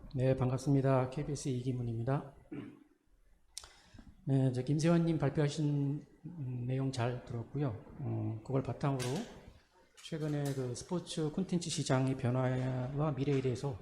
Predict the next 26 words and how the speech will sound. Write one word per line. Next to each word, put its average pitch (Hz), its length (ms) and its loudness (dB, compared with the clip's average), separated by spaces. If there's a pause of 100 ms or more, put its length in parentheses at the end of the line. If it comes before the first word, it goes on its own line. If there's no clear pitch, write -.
(640)
어, 117 200 -8
제 135 100 -4
나름대로 131 360 -2
약간 143 260 -2
좀 160 160 0
거시적인 165 720 0
측면에서 180 460 0
몇 123 160 -4
가지 120 260 -6
짚어볼까 127 400 -6
합니다. 123 340 -4 (440)
네. 101 200 -8 (1500)
어, 131 600 -6 (680)
잘 - 160 0
아시다시피 175 560 0
그 165 120 2
스포츠 202 400 -4
콘텐츠 208 360 -2
시장에는 180 800 0 (100)
그 135 580 -4
여러 151 260 4
스테이크홀더들이 185 800 2
있는데, 131 680 -2 (520)
가장 147 320 0
중요한 156 360 2
게, 143 260 0